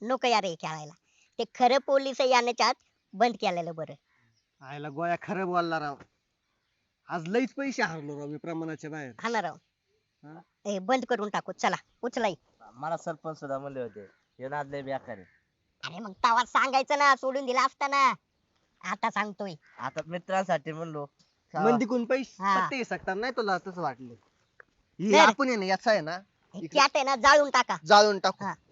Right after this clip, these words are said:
Speaker 2: धर.
Speaker 1: ते पोतं बी देऊन टाक त्याला.
Speaker 2: कर नाही, तुझं काम जाळून टाकायचं, धर.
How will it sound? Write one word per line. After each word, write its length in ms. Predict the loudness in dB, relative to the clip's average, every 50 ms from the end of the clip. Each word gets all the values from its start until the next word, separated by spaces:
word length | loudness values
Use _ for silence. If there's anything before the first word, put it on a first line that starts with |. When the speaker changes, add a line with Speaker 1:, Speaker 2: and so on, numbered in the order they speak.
| -2 0
Speaker 2:
धर. 280 | 0 0 0 -4 -12 -12 -14 _ _ _ _ 2
Speaker 1:
ते 40 | 2
पोतं 380 | 4 8 8 8 8 8 6 2
बी 80 | 2
देऊन 160 | 0 0 2 2
टाक 120 | 2 0 2 2
त्याला. 160 | 4 6 6
Speaker 2:
कर 60 | 6
नाही, 200 | 6 6 4 4 4 2
तुझं 180 | 6 6 6
काम 240 | 6 6 2 2 4
जाळून 260 | 4 4 4 2 0
टाकायचं, 340 | 0 -2 0 0 -2 -4 -2
धर. 120 | -2 -2